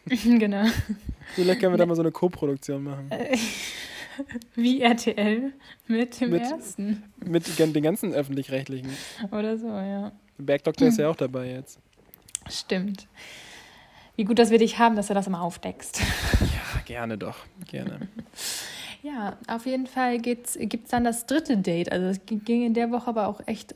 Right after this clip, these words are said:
Speaker 1: ruckzuck da, die Dates hintereinander.
Speaker 2: Schlag
Speaker 1: Und
Speaker 2: auf Schlag, du.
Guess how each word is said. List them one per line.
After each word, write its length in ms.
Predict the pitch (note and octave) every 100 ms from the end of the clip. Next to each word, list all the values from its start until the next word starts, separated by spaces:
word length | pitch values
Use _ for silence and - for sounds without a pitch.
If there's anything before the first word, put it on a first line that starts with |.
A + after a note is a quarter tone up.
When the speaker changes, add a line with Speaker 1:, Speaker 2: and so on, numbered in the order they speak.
| G#3
Speaker 1:
ruckzuck 520 | B3+ B3+ - - A#3+ -
da, 160 | F#3
die 120 | F3+ F#3+
Dates 260 | A3+ C4
hintereinander. 680 | G3+ F#3+ F#3 F3 F3 F#3+ B3+ - _ - - - -
Speaker 2:
Schlag 200 | C#3 C3+
Speaker 1:
Und 120 | B2
Speaker 2:
auf 120 | C#3
Schlag, 400 | - D3+ C#3 C3
du. 200 | C#3 C3